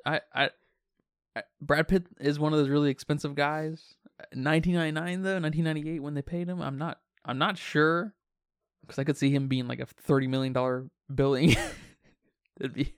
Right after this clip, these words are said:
that's half of their budget. So that would end up, you know, they'd have to make a lot of money to recoup that. But I'm not, I'm, yeah, I'm not sure.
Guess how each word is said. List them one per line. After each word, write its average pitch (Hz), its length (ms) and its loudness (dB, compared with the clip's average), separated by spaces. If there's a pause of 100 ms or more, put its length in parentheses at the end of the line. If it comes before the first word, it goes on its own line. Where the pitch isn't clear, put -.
that's - 240 -10
half 143 200 2
of 135 60 -6
their 135 100 0
budget. 135 380 -4 (960)
So 58 80 -8
that 64 160 -4
would 67 200 -8
end 71 140 -8
up, - 80 -10 (140)
you 139 100 -10
know, 139 240 -6
they'd 139 280 -2
have 143 100 -4
to 139 60 -10
make 131 140 -6
a 131 60 -14
lot 131 120 -6
of 131 60 -10
money 139 200 -6
to 127 240 -10 (680)
recoup 135 280 -6
that. 139 240 4
But 135 140 4
I'm 151 100 0
not, 147 160 0
I'm, 160 120 0
yeah, 156 140 0
I'm 143 60 -2
not 135 120 -2
sure. 135 320 -4